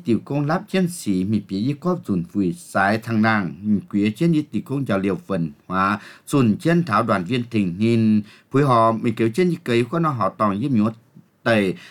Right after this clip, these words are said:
tổ chức chết như tiểu con sĩ tỏ, xuân duẩn tiểu hoài, yếm tông cha diếu lồng tỏi thiên phát, giảm phê, mì quía như kiểu có tiểu con kỷ niệm khóa tổ sâu, chồng mình kiểu sinh hoạt tạo tuần,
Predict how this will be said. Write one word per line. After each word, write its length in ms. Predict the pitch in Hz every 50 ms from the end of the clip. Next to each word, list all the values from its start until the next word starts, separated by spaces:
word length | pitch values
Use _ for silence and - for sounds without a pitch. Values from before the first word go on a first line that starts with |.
| - _
tổ 180 | _ 143 123 117
chức 240 | 117 - 185 190 196 -
chết 140 | - 196
như 160 | 196 190 175 175
tiểu 200 | 175 - 120 - -
con 160 | - 170 170
sĩ 180 | 170 - - 104
tỏ, 360 | - 110 104 101 90 85 - - - - - - _ _ _ - - _
xuân 360 | - 135 135 117 104 92 85 -
duẩn 140 | 117 123 131
tiểu 220 | 127 - 131 117 113 -
hoài, 240 | - 113 113 101 92
yếm 180 | 92 123 156 156
tông 220 | - 151 143 135
cha 180 | - 151 143 143 -
diếu 120 | 180 196
lồng 160 | 180 113 85
tỏi 200 | 85 - 87 85 85 -
thiên 120 | 113 107
phát, 220 | 101 - 120 147 139 -
giảm 180 | 104 107 95 87
phê, 300 | 85 - 120 113 113 113
mì 120 | 110 104
quía 220 | - - - 98 101
như 140 | 107 123 117
kiểu 240 | 120 - 101 95 -
có 80 | 156
tiểu 260 | 156 - _ - 101 90 -
con 240 | - 117 117 113 110
kỷ 140 | - 113
niệm 240 | 92 87 90 90 85
khóa 260 | 87 - - 90 90
tổ 220 | 92 - 107 92 85
sâu, 440 | 87 - 120 117 117 113 113 101 - - - - _ _
chồng 200 | - 135 120 110
mình 120 | 104 95 85
kiểu 160 | - 95 98 104
sinh 260 | 104 - 127 117 110 110 - _
hoạt 260 | 101 95 98 95 -
tạo 140 | - 95 95
tuần, 400 | 98 107 113 117 117 107 92 85